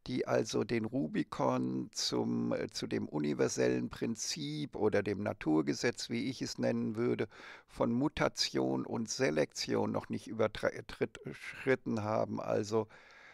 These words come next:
äh, noch nicht bei Sir Charles Darwin und Wallace angelangt sind. Äh, ja, das heißt also, es geht um die Frage,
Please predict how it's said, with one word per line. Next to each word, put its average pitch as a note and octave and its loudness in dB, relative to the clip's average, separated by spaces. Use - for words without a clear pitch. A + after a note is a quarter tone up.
äh, G#2+ 4
noch - -4
nicht C#3 -2
bei B2+ 2
Sir B2 2
Charles A#2 0
Darwin A2+ 4
und G2+ -6
Wallace A#2 2
angelangt G2+ -2
sind. A#2+ -2
Äh, A2 4
ja, D3+ 4
das B2 2
heißt C3 -2
also, B2 -2
es - -4
geht D#3 2
um D3 -2
die C#3+ 0
Frage, B2+ 2